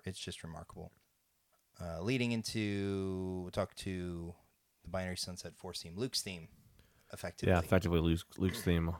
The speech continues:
Speaker 2: on, uh, Tatooine. I don't even know what to say. The same, I mean, it goes
Speaker 1: This
Speaker 2: back
Speaker 1: is
Speaker 2: to
Speaker 1: good.
Speaker 2: s-
Speaker 1: This is good for a podcast.
Speaker 2: Boy,
Speaker 1: We, we don't know what to
Speaker 2: gosh,
Speaker 1: say.
Speaker 2: I don't know what to say. Um,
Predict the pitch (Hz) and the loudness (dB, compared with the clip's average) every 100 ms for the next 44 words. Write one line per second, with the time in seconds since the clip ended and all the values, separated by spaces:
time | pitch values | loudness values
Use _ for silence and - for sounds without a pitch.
0 | - 85 82 80 78 85 87 82 80 78 | -4 0 2 2 0 0 0 2 0 -2
1 | 76 - 90 92 _ _ _ _ _ _ | -4 -12 -20 -20 _ _ _ _ _ _
2 | - 101 90 85 82 82 80 - - 82 | 10 12 12 8 8 6 6 2 2 4
3 | 80 - - - - _ - 110 - 123 | 4 0 -10 -14 -20 _ -2 6 12 12
4 | 101 _ 120 131 127 117 151 135 120 123 | 10 _ 10 12 12 12 12 12 12 12
5 | 113 - 135 123 113 120 - 101 104 95 | 10 10 4 2 2 0 0 0 2 0
6 | - 107 131 110 98 104 104 107 120 104 | 2 8 10 10 8 2 2 6 8 8
7 | 98 90 87 92 110 120 117 110 95 92 | 6 -2 -2 4 8 8 8 6 2 2
8 | 95 87 - - 101 95 92 90 | 4 4 0 -2 2 4 2 0